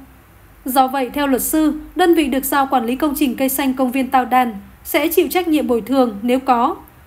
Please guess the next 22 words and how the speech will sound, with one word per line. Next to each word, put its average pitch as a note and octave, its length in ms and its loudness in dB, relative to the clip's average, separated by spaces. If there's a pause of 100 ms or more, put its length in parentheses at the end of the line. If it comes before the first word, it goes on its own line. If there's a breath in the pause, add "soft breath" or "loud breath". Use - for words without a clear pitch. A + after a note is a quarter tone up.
(120)
Bởi D4 140 2
Điều C#4+ 200 2
sáu C#4 180 -2
trăm D#4 200 0
linh D4+ 180 0
tư D4+ 180 2
Bộ B3+ 140 2
Luật A#3+ 160 0
Dân C4+ 160 0
sự C4+ 220 0
hai B3+ 140 2
không C4 200 0
mười A3+ 120 0
lăm B3 280 2
quy C4 120 0
định, B3+ 240 -2 (380)
chủ D#4+ 160 2
sở C4 160 0
hữu, C#4 380 0 (180)
người D4+ 180 2
chiếm C4 240 0
hữu, D4 320 2